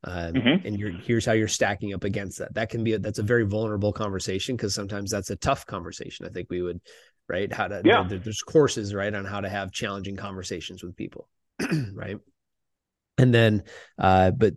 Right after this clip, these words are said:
Speaker 1: but th-, that is very, that, that, that creates a vulnerable environment for both you and them, as, as the leader
Speaker 2: Sure.
Speaker 1: and as the, the person receiving the feedback. And then on the flip side, uh, we're talking about like, "Hey, I'm going through a rough time right now. And I, you know,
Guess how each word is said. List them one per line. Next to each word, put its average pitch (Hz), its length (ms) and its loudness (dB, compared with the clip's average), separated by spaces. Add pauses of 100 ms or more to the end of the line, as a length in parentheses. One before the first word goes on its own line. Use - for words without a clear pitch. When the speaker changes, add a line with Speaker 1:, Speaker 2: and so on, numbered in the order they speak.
Speaker 1:
but 113 140 6
th-, 117 140 6
that 113 180 8
is 107 200 8
very, 101 520 8
that, 95 220 2
that, 117 180 6
that 131 140 8
creates 135 240 2
a 120 40 0
vulnerable 104 600 -2
environment 98 440 -2
for 95 120 -6
both 92 200 -4
you 95 200 -4
and 80 180 -10
them, - 160 -14 (400)
as, 85 200 -4
as 104 200 0
the 117 140 0
leader 117 200 6
Speaker 2:
Sure. 180 120 8
Speaker 1:
and 92 280 -6
as 92 180 -4
the, 92 200 -2
the 92 160 -4
person 95 320 -4
receiving 90 400 -6
the 87 80 -12
feedback. 95 440 -6 (440)
And 101 140 2
then 104 100 2
on 95 120 0
the 95 60 -2
flip 165 220 6
side, 92 360 6 (360)
uh, 90 160 4
we're 92 120 6
talking 95 360 4
about 92 180 4
like, 95 160 2
"Hey, - 160 4
I'm 90 200 -2
going 101 280 2
through - 200 0
a 92 60 2
rough 107 340 2
time 90 340 -4
right 60 200 -10
now. 62 240 -12
And 87 300 -8
I, 95 360 -8 (160)
you 90 160 -6
know, 80 280 -6